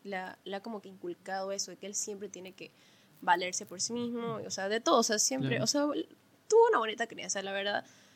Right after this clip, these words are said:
Speaker 1: Me gusta-, me gustaría que, o sea, si yo tuviera un hijo hombre, darle la misma crianza de,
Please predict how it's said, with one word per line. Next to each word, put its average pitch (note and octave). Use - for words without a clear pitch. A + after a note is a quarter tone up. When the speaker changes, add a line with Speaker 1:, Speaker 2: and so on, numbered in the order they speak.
Speaker 1:
Me G#3+
gusta-, -
me G#3+
gustaría A3+
que, F3+
o G3
sea, G3+
si G3+
yo G3+
tuviera A3
un G#3+
hijo A3+
hombre, A3
darle F3+
la -
misma G3
crianza -
de, -